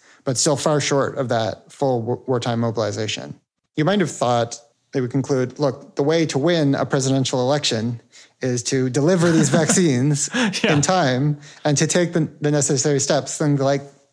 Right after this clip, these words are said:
Speaker 1: challenge trials and whatnot." And so the administration failed to do that. But that seems like it's, it's not just an issue of dysfunctional political incentives. That seems like serious error,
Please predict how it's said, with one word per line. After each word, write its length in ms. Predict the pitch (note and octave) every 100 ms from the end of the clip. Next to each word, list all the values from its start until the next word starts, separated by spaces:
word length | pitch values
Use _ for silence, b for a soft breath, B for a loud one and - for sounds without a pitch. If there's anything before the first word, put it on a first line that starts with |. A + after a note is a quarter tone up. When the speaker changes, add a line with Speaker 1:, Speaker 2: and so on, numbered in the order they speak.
| _
Speaker 1:
challenge 360 | D3+ C#3+ C#3
trials 420 | - A2 E2 F#2+ -
and 120 | A#2+
whatnot." 360 | A2 F#2 E2+ - - B B B B B B
And 140 | E3 C#3+
so 260 | D#3 C#3
the 120 | A#2+ D#3+
administration 560 | E3+ D#3+ E3 C#3 D3
failed 220 | C3 D3+
to 80 | C#3
do 140 | B2+ D#3
that. 420 | A2 G#2+ - B B B B -
But 140 | -
that 200 | F#3+ B3
seems 240 | - F3+ C#3+
like 180 | C3+
it's, 140 | C#3+ B2+
it's 180 | D3 F3+
not 160 | F#3
just 240 | D3 D3+ -
an 80 |
issue 380 | C#3 D3 D3 B2+
of 180 | G#2 A#2
dysfunctional 640 | C#3 - - D#3+ - C#3
political 340 | A#2 D3+ C#3+ C#3+
incentives. 800 | A#2 F3+ F3 A2+ - D3 - - B -
That 180 | F3 F3
seems 240 | F#3 C#3+
like 400 | C3 B2+ A2+ -
serious 440 | - F3+ E3 A#2+
error, 640 | - D3+ D3 C3+ C3 A#2+